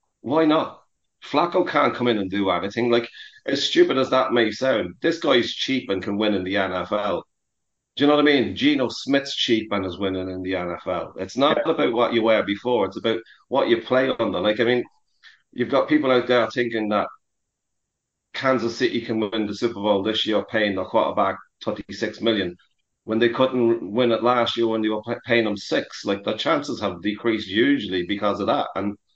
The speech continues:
Speaker 1: it's not, like, you know what I mean? I-, is he a bad quarterback? No, but it, it, it becomes harder to win things the more you pay them.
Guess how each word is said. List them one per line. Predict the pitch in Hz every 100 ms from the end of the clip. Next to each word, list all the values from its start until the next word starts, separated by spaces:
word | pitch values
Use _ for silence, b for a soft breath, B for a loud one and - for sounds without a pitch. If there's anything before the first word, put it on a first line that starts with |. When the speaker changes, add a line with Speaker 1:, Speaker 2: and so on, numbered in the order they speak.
| b b b b b -
Speaker 1:
it's | 123 -
not, | 139 160 -
like, | 127 117
you | 139
know | 147
what |
I | 139
mean? | 143 110
I-, | 110 113
is | 120 113
he | 110 117
a | 110
bad | 131 123
quarterback? | 139 143 117 117 -
No, | 110 139 110 95
but | 98 - _ _
it, | - - -
it, | 104 -
it | 117
becomes | 120 - 139 -
harder | 143 139 131
to | 117 110
win | 123 131
things | 113 113 104
the | 110
more | 110 110
you | -
pay | 113 113
them. | -